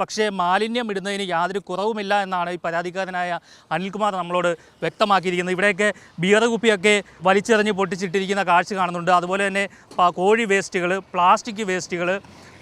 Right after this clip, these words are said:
ഭക്ഷണാവശിഷ്ടങ്ങൾ ഉൾപ്പെടെയുള്ള മാലിന്യങ്ങൾ, അതുപോലെ ഡയപ്പർ പോലുള്ള സ്ത്രീകൾ ഉപയോഗിക്കുന്ന, ആ, ഡയപ്പറുകളും മറ്റും എല്ലാം ഇവിടെ, ആ,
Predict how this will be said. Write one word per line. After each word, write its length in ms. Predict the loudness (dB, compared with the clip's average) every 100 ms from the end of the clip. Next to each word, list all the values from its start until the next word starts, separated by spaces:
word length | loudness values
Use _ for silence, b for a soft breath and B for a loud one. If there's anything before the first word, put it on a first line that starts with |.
| 0
ഭക്ഷണാവശിഷ്ടങ്ങൾ 880 | 0 0 2 0 -4 -6 -6 -2 -2
ഉൾപ്പെടെയുള്ള 460 | 0 2 2 4 4 2 -8 -2 2
മാലിന്യങ്ങൾ, 440 | 2 2 -4 -4 -4
അതുപോലെ 260 | -2 -2 0 2
ഡയപ്പർ 340 | 2 2 -2 -2
പോലുള്ള 300 | -2 0 2 0 -2 -16 -20
സ്ത്രീകൾ 340 | -4 -2 0 0
ഉപയോഗിക്കുന്ന, 460 | 0 -2 -2 0 2 2 -2 -20 -2
ആ, 20 | 0 4
ഡയപ്പറുകളും 560 | 4 2 2 0 0 -2 -2
മറ്റും 280 | -4 -2 -6 -6 -20 -12 -4
എല്ലാം 280 | 0 6 6 4
ഇവിടെ, 180 | -2 -2 -2 -2
ആ, 60 | 0